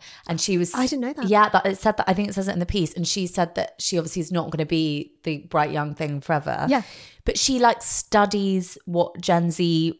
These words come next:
Speaker 1: reels are like. She, like, researches. And I was thinking, God, that's so interesting 'cause I feel like I'm going the other way where I'm really pleased to have aged out of what's cool.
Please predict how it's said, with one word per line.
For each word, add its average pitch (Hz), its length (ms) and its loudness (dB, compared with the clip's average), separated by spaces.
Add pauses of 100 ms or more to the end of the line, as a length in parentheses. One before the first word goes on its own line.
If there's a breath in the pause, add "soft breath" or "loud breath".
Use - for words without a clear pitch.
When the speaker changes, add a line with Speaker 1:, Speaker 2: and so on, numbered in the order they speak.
Speaker 1:
reels 170 500 2
are 170 60 2
like. 156 360 2
She, - 180 -2
like, 165 180 4
researches. 175 680 -2
And 185 140 0
I 190 60 0
was 196 80 -4
thinking, 185 300 -2
God, 185 220 0
that's - 180 -2
so 190 120 0
interesting 180 300 -4
'cause 170 140 -4 (280)
I 180 240 2
feel 175 160 -2
like 170 120 2
I'm 175 40 -6
going 165 140 -2
the 170 80 0
other 170 100 -4
way 160 140 2
where 156 160 4
I'm 156 180 0
really 160 180 0
pleased 180 440 -2
to 175 80 -2
have - 100 -6
aged 156 320 -2
out 151 200 2
of 151 100 -10
what's - 200 -4
cool. 165 520 -4